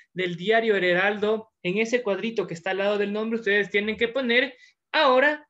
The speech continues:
se consumen noticias desde los celulares". Así de simple es la información, sin nada que de uno de cada cuánto, ni entendimos bien y queremos dar cifras, ¿cachen? O sea,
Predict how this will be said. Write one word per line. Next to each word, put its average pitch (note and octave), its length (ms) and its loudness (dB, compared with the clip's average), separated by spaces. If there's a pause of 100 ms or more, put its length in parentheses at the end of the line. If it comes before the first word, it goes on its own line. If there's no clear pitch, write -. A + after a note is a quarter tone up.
(120)
se B3+ 160 -2
consumen B3+ 520 0
noticias A#3+ 680 -2 (280)
desde A#3+ 400 4
los A#3 140 2
celulares". G3 680 -2 (400)
Así C4 800 -4
de A#3 180 4
simple A#3 420 -2
es F#3+ 80 -4
la F#3 60 -8
información, D3 840 -6
sin G3 240 -10
nada A#3+ 360 -2
que F3 120 -2
de D#3+ 140 -4
uno F3+ 260 -2
de D3 160 -4
cada D3 440 -4
cuánto, C#4+ 440 -4
ni A#3 120 -2
entendimos G#3+ 520 -2
bien D4+ 280 -2
y B3+ 80 -8
queremos G#3+ 380 0
dar G3 180 -2
cifras, B3+ 440 -4
¿cachen? A3 360 -4
O D#3 40 -6
sea, F#3 400 -4